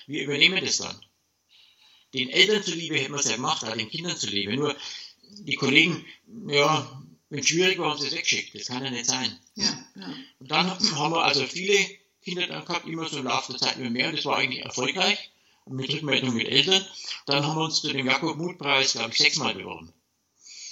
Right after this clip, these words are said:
Speaker 1: Wir sind ja da hartnäckig. Und sind, äh, ja, haben dann Kontakt mal mit dem Professor Wocken gehabt. Der Wocken, das ist ja so ein Hans Wocken, das ist so ein ganz,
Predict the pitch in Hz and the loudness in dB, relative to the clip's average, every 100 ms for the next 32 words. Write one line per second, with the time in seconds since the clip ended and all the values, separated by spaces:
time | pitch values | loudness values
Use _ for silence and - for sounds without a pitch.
0 | - - - 147 143 131 127 131 104 87 | -16 -8 -4 -2 0 0 0 -2 -4 -6
1 | - - - 156 127 - - - - - | -12 -4 0 0 -4 -10 -14 -14 -18 -20
2 | - - 147 147 - 156 151 143 - - | -18 -8 -6 4 6 6 0 -6 -12 -18
3 | - _ - 131 135 139 135 131 - _ | -18 _ -2 2 4 4 2 0 -8 _
4 | _ - 123 147 147 147 131 127 - 127 | _ -4 0 2 2 -2 -6 -8 -8 -4
5 | 143 143 139 127 123 120 113 113 107 107 | -2 -4 -6 -6 -6 -8 -8 -8 -6 -4
6 | 147 160 185 - - 156 - - - 151 | -4 -4 -6 -8 -4 -4 -4 -10 -10 -10
7 | 135 123 123 - 113 101 - - 131 - | -8 -4 -2 0 2 0 0 0 0 0
8 | 139 107 113 107 101 104 117 - - - | -4 -2 0 0 0 0 0 0 -6 -10
9 | - | -12